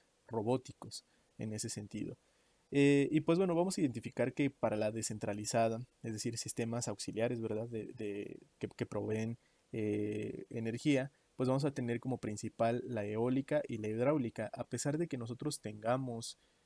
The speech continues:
eh, un determinado recurso natural, una fuente de energía, estas fuentes van a tener sus limitaciones por diversas razones que vamos a ir explorando, ya sea que la tecnología tiene una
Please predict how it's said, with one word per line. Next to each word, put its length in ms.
eh, 520
un 140
determinado 560
recurso 1000
natural, 560
una 220
fuente 320
de 60
energía, 540
estas 300
fuentes 280
van 140
a 80
tener 280
sus 180
limitaciones 800
por 160
diversas 420
razones 480
que 140
vamos 220
a 40
ir 60
explorando, 520
ya 100
sea 160
que 100
la 120
tecnología 960
tiene 220
una 380